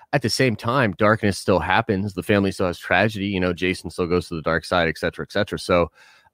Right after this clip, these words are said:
uh, it's not as though you can necessarily escape those things. But, you know, I think kinda getting into what we, you know, the Mara Jade thing, there's that William Shatner tweet, uh,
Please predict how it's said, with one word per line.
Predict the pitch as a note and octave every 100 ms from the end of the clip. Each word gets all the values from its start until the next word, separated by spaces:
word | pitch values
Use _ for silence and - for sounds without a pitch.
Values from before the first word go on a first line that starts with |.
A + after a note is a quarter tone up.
| -
uh, | F2+ F2 E2 D#2
it's | G2+ G#2+
not | C3 A2+
as | F#2+
though | G#2+
you | G2
can | F2+ G2
necessarily | F#2 F2 G2 F#2+ F2+ E2+ D#2+ - _ _ _
escape | F#2+ E2+ - - - - _ G#2 A#2 F#3+ -
those | G#2+ G2 F2+ E2+
things. | - E2+ E2 E2+ - - _ _ _ -
But, | G#2+ A#2+ A2 G2+ -
you | B2
know, | A2 -
I | G#2+
think | G#2+ G3 C4+ - - -
kinda | D3+ C#3+
getting | G2+ A#2+ D3+ D3+
into | C3 - A#2+
what | G#2 A2 - _ _ F#2+
we, | A#2 A#2+
you | - F2
know, | G#2+ F#2+
the | F#2+
Mara | A2 A#2+ F#2+
Jade | A#2 G3
thing, | - A2+ G2+ - _
there's | B2
that | C3 F#2
William | C3+ D3 A2+
Shatner | - C3 F#2 A#2 -
tweet, | - A3 D#3+ - _ _ _ - _ _
uh, | G#2 G2+ F2+ E2+ E2